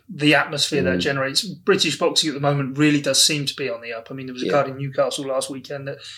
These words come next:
Speaker 1: really kind of took off, and it feels as though Liverpool is a fight city as well. And
Speaker 2: One hundred percent. I think, I, I know he travels well. I'm not daft. I know he's been over here before. I know he's won over here a couple of times before.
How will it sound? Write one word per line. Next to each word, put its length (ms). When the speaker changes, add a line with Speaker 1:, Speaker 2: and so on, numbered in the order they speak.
Speaker 1:
really 240
kind 180
of 60
took 200
off, 160
and 80
it 120
feels 200
as 100
though 100
Liverpool 580
is 160
a 40
fight 280
city 340
as 140
well. 200
And 120
Speaker 2:
One 180
hundred 300
percent. 420
I 60
think, 340
I, 200
I 80
know 180
he 80
travels 480
well. 360
I'm 140
not 160
daft. 300
I 40
know 140
he's 160
been 140
over 180
here 140
before. 580
I 40
know 140
he's 120
won 160
over 220
here 100
a 60
couple 220
of 100
times 280
before. 460